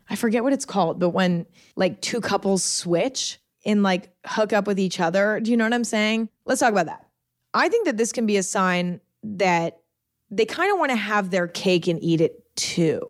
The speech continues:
Now, listen, I don't, I'm not judging. Like, personally, I, I'm not interested in, you know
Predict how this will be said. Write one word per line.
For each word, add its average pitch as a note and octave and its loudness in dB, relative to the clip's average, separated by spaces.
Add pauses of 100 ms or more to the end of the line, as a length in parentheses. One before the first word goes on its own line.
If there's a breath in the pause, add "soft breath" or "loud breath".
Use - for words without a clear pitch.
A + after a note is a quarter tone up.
(280 soft breath)
Now, D4+ 2
listen, G#3 -2
I A3 2
don't, F4+ -2
I'm B3+ 0
not E4+ 0
judging. F#3 0
Like, F3+ -4 (260 soft breath)
personally, F#4+ 0
I, A#3+ 2
I'm A#3+ 0
not A#3+ 2
interested G3 -2
in, F#3 -2 (340 soft breath)
you A3 4
know F3 2